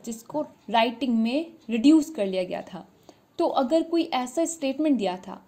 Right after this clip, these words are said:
और अब विटनेस कोई स्टेटमेंट दे रहा है, तो उस स्टेटमेंट को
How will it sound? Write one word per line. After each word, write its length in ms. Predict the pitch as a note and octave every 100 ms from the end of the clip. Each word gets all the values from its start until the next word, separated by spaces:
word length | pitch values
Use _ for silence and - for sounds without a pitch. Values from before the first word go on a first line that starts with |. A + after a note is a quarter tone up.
| -
और 160 | A3+ -
अब 180 | B3+ F#3+
विटनेस 360 | A3+ A#3 C#4+ D4
कोई 340 | - A#3 C#4+ C#4+ - _ A3+
स्टेटमेंट 560 | - C#4 C4+ C4+ B3
दे 120 | G3
रहा 100 | F3+
है, 140 | - - _ _ _ E4+
तो 100 | E4
उस 480 | - F4+ F4+ - -
स्टेटमेंट 760 | C#4+ - - D#4+ D#4+ C4+ A3
को 160 | -